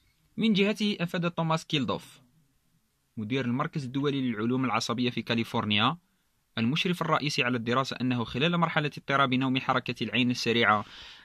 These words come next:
تراقب هذه الخلايا العصبية المخ خلال دخول مرحلة معلومات جديدة إليه بعد قضاء ليلة تملأها الأحلام. حركة العين السريعة. وتعتبر مرحلة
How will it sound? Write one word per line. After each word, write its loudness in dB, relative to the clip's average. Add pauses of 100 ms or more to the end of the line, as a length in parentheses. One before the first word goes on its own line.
(160)
تراقب 2
هذه 4
الخلايا 4
العصبية 4
المخ 2
خلال 4
دخول 0
مرحلة 0
معلومات 0
جديدة 2 (640)
إليه 4
بعد 0
قضاء 2
ليلة 2
تملأها -2
الأحلام. -6 (1500)
حركة 6
العين 0
السريعة. -6 (440)
وتعتبر -4
مرحلة -2